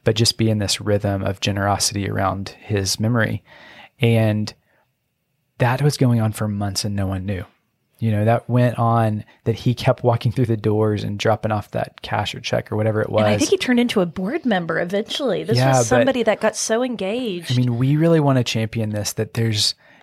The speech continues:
Speaker 1: you know, it's easy to focus on big gifts and you could be missing, what are the stories? What are the small stories that are happening in your organization? I guarantee that they're happening,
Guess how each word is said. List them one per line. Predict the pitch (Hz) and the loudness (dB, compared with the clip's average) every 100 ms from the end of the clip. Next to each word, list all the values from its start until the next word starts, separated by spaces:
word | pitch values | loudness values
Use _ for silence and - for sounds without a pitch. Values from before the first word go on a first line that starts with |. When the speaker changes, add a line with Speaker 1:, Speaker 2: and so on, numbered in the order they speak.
| _ _ _ - | _ _ _ -4
Speaker 1:
you | 120 | 0
know, | 117 113 - _ | 2 0 -4 _
it's | - - - | -6 -4 -2
easy | 131 143 143 | 0 2 2
to | 139 | 2
focus | - 120 120 - | 2 0 2 0
on | 110 104 | 0 -2
big | 104 101 | -4 -4
gifts | 104 107 - - - | -2 0 -2 -6 -2
and | 113 | 0
you | 113 | 0
could | - 113 | -2 -2
be | 107 | -2
missing, | 104 107 113 - 98 95 | -2 0 0 0 -2 -4
what | 104 131 | 0 2
are | |
the | 139 | 4
stories? | - - 117 110 107 107 | 2 0 0 0 0 0
What | 127 | 2
are | |
the | 123 | 2
small | - 117 107 127 | 0 0 2 2
stories | - - 113 113 107 101 | 2 0 0 0 -2 -2
that | 110 | -4
are | |
happening | - 110 - 107 98 - - - - - | -4 -4 -4 -4 -6 -8 -16 -20 -14 0
in | 135 139 | 2 4
your | 131 | 4
organization? | 123 120 117 107 104 98 | 2 2 2 0 0 -4
I | |
guarantee | 98 - 110 113 117 - 113 107 | -4 -2 2 2 2 0 0 0
that | 104 - | -2 -4
they're | 101 98 | -4 0
happening, | 104 104 117 113 120 | 0 0 -2 -4 -6